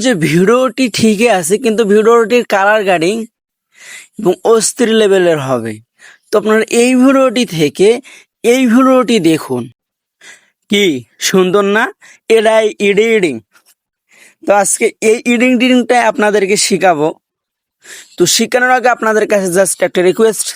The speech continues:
থাকবে, আপনারা যদি এই চ্যানেলে নতুন হয়ে থাকেন, তাহলে অবশ্যই, অবশ্যই চ্যানেলটি সাবস্ক্রাইব করে দিবেন। By the way, এইরকম ভিডিও কালার গ্রেডিং করার জন্য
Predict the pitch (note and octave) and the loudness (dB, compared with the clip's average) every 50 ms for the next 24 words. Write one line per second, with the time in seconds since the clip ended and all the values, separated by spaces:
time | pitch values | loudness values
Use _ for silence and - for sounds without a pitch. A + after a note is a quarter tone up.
0 | - - G#3+ G3 F#3 G#3 A#3+ B3 A#3+ - - - - - - E3 F#3+ G3+ - G#3 | -4 -2 -2 -2 0 -2 -2 -2 -2 -6 -12 -12 -10 -8 -4 -2 -2 -2 -2 0
1 | A3 A3+ A#3 A3 A3+ G#3+ G3 A3+ - - F#3 G3+ G#3+ F#3 - A3 A3 G#3+ G#3+ G#3 | 0 0 2 2 0 0 0 -2 0 0 0 0 0 0 0 0 0 0 0 0
2 | G#3 G3+ G3+ F#3+ - G#3+ G#3 G3+ F#3+ F#3+ F#3 F3 F3 F3 E3+ - - G#3+ A#3+ A#3 | 0 0 0 0 2 2 2 2 2 2 0 0 0 -2 -2 -2 -2 -2 -2 -4
3 | - - - - - - - G3+ G3 G3 G3 - F#3+ G3 F#3+ B3 A3 - - - | -6 -10 -14 -16 -10 -4 -2 0 2 2 2 0 0 0 0 0 0 0 0 0
4 | A#3+ A3 F#3+ F3 F3 G#3 A#3 G#3 - - A#3+ A#3 B3 A3+ - - G#3 G3 G3 G3 | 2 2 2 2 2 2 0 0 0 -2 -2 -2 -2 -2 -2 -2 -2 -2 0 0
5 | F#3 G3 F3+ - G3 F#3+ E3+ - - - E3+ - - G3 G3 F3+ D#3+ C3+ C3+ A#2+ | 0 0 0 -2 -2 -4 -4 -4 -2 -4 -4 -2 0 0 0 0 0 0 -2 -4
6 | A2+ B2+ C3+ _ _ _ - - - - - - - G3 - E3 E3+ E3+ D3+ G#3+ | -4 -6 -10 _ _ _ -20 -20 -20 -20 -20 -18 -10 -4 -2 -2 0 0 0 0
7 | A3+ - - G#3+ G#3+ A3+ A3+ A#3+ A3+ - B3+ A#3+ G#3+ F#3 F#3+ F#3+ G#3 A3+ A3 - | 0 2 2 2 2 2 2 0 0 0 0 2 2 2 2 2 2 0 0 2
8 | G#3+ G#3 G3+ G3 G3 F#3+ G3+ G3+ F#3 F#3+ F#3 F3 F3 E3 D3 D3 D3+ D3+ D3+ | 2 2 2 2 2 0 0 -2 0 0 2 2 0 0 0 -2 0 0 0